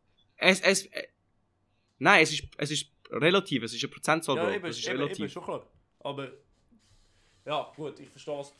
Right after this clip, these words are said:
Speaker 1: Es hat eine viel grössere
Speaker 2: Ja.
Speaker 1: Chance, in der N B A zu kommen. Allein schon, wenn du gross bist. Es ist egal, wenn du noch, nachher noch fucking Backspa-, nicht, äh, wie heisst das? Äh,
Speaker 2: Backspasm.
Speaker 1: Skoliose hast, obwohl du seven foot bist. Allein schon, dass du seven foot bist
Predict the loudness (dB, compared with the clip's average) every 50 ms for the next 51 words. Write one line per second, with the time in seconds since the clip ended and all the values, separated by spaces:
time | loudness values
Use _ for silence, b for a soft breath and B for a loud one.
0 | _ 0 6 6 6 6 8 8 8 8 8 8 6 4 4 4 4 6 6 6
1 | 4 0 -2 -2 0 2 2 2 2 2 2 2 2 2 2 4 4 4 4 2
2 | 0 -2 0 0 0 2 2 2 0 0 -2 -4 -2 4 6 8 8 8 8 6
3 | 6 6 4 4 4 4 4 4 4 2 2 2 2 2 2 2 0 -2 -2 -2
4 | -2 -4 -2 -2 -2 0 2 4 4 2 2 -2 -4 -2 -2 -2 0 0 -2 -2
5 | -4 -8 -12 -18 -20 -10 -2 2 2 2 2 2 -2 -2 -2 -2 0 0 2 2
6 | 2 0 -2 -6 _ -4 -4 -4 -2 -4 -6 -2 -2 2 4 4 4 2 0 -4
7 | -4 -4 -4 -6 -6 -8 -8 -6 -6 -6 -6 -6 -8 -12 -14 -10 -8 -6 -4 -4
8 | -4 -6 -8 -8 -10 -10 -10 -6 -2 -2 0 2 2 2 0 0 0 0 0 0
9 | 0 -2 -6 -8 -8 -8 -8 -6 -4 -4 -6 -6 -6 -8 -8 -8 -8 -10 -10 -10
10 | -4 -2 0 2 4 2 2 2 0 -2 -2 -4 -4 -8 -6 -2 -2 -2 -2 -4
11 | -4 -4 -4 -4 -4 -4 -6 -6 -6 -6 -8 -12